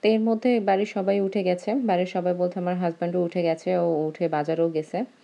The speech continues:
তো বাজার থেকে বিশাল বিশাল কিছু চিংড়ি মাছ নিয়ে আসছে। আসলে আমি যখন ইটালিতে ছিলাম তখনই আমার কিছু চিংড়ি মাছ, আহ, কিছু না, আমার চিংড়ি মাছটা খেতে খুব ইচ্ছা করেছিল, চিংড়ি মাছের মাথাটা বিশেষ করে।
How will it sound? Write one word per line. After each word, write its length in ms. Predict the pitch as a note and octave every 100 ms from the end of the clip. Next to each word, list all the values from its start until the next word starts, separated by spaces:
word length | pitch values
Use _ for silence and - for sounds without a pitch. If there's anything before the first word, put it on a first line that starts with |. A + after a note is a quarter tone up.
| - - - _ _
তো 220 | E3 D#3+
বাজার 320 | D3+ D#3 E3 D#3+
থেকে 540 | - D#3+ D#3+ D#3 D3 - -
বিশাল 420 | D3 C#3+ D#3 D3+
বিশাল 320 | D#3+ D#3+ F3+
কিছু 260 | D#3+ E3 F3
চিংড়ি 340 | - F3 F3+
মাছ 160 | F#3+ F#3 -
নিয়ে 140 | D#3
আসছে। 440 | C#3+ D3 - F#3 A3+
আসলে 300 | F3+ F3 F3+
আমি 180 | F#3 F3+
যখন 240 | F#3 F#3 F3
ইটালিতে 760 | F3 F3 F#3 F3+ F#3 F#3+ F3+ F#3
ছিলাম 360 | - A3+ F#3 G#3+
তখনই 360 | F3 E3+ F#3+ G3
আমার 220 | F#3 F#3
কিছু 300 | F#3 F#3 G3
চিংড়ি 300 | F3+ E3+ E3+
মাছ, 340 | E3+ E3+ - -
আহ, 160 | E3+ E3
কিছু 280 | - G3 G#3+
না, 120 | G3
আমার 140 | F#3 F#3+
চিংড়ি 260 | F#3+ F3+
মাছটা 260 | F3+ F#3 F#3+
খেতে 240 | F#3 F3+
খুব 220 | F3+ F#3 F#3 -
ইচ্ছা 260 | F3+ - F#3
করেছিল, 480 | E3 D3+ - D#3 A3+ - - - - -
চিংড়ি 240 | - G#3 G#3
মাছের 260 | G#3 A#3
মাথাটা 420 | G#3 E3+ F#3+ F3+ F#3
বিশেষ 300 | E3 D#3+ -
করে। 240 | C#3+ D3+